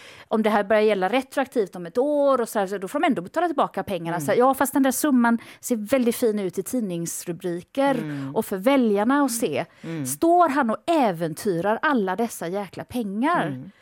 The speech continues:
Speaker 2: Mm.
Speaker 1: Aha, det är val nästa år. Då, då röstar vi bort dig, din knäpp, liksom.
Speaker 2: Mm.
Speaker 1: Eh, så jag, jag
Speaker 2: Mm.
Speaker 1: tror att det, politisk timing är en sak, men sen,
Speaker 2: Ja.
Speaker 1: sen, visst, vet du vad, du har rätt, det är ju jättebra att de fick igenom det här. Och jag hade faktiskt inte tänkt på det du sa först här, att de får åka hem och spela teater,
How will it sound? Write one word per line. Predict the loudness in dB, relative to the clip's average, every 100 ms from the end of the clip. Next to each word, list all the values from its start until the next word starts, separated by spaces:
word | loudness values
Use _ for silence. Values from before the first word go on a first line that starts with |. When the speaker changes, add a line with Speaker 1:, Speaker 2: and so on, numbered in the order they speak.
| -14
Speaker 2:
Mm. | -8 -6
Speaker 1:
Aha, | 0 2
det | 2
är | 2
val | 4 4
nästa | 2 0 -2
år. | 0 0 -2
Då, | -8 -6
då | -4
röstar | -2 -2 0
vi |
bort | 0 -2 -2
dig, | -4 -4
din | -4 -6
knäpp, | -8 -10 -14
liksom. | -14 -6 -6 -6 -12 -20 -20 -8
Speaker 2:
Mm. | -2 2 2 2
Speaker 1:
Eh, | 2
så | 4
jag, | 4
jag |
Speaker 2:
Mm. | 4
Speaker 1:
tror | 4
att | 2
det, | 0 -4 -10 -14 -18 _ -4
politisk | -2 0 -2 -4
timing | 2 4 4 4
är | 2
en |
sak, | 2 2
men | 2
sen, | 2 2 2 2
Speaker 2:
Ja. | 2
Speaker 1:
sen, | 2 2 -2
visst, | -10 -8 -6 -6 -12 -20 -20 -14
vet | -6
du | 2
vad, | 4
du | 6
har | 4
rätt, | 4 0 0
det |
är | 0
ju |
jättebra | 2 0 -2 -2 -2
att | -2
de | -6
fick | -8 -6
igenom | -6 -4 -2
det |
här. | 0 0
Och | 0 0
jag | 0
hade | 2 -2
faktiskt | -2 -4
inte | -4 -6
tänkt | -6 -2 0 0
på | -4
det | -2 -2
du | -4
sa | -8 -8
först | -6 -8 -2
här, | 0
att | -2 -6 _ -20 -20 _ _ _
de | -6 -2 -2
får | 0 -2
åka | -2
hem | -6 -6 -6
och | -8
spela | -6 -6
teater, | -4 -2 -2 -2 -6 -4 -2 -4